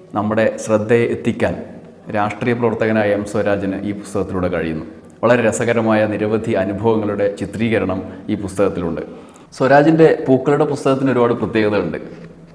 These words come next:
ഒന്ന്, ഇത് പൂക്കളെക്കുറിച്ചാണ് എന്നുള്ളതാണ്. പൂക്കളെക്കുറിച്ച് നമ്മൾ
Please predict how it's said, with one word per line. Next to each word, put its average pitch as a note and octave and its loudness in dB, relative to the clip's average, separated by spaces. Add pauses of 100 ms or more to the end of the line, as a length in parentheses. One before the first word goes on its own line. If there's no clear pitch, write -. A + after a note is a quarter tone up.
(160)
ഒന്ന്, C3 2 (200)
ഇത് A#2+ 0 (100)
പൂക്കളെക്കുറിച്ചാണ് G#2+ -2 (560)
എന്നുള്ളതാണ്. F2 -4 (640)
പൂക്കളെക്കുറിച്ച് C3+ -2 (420)
നമ്മൾ B2 0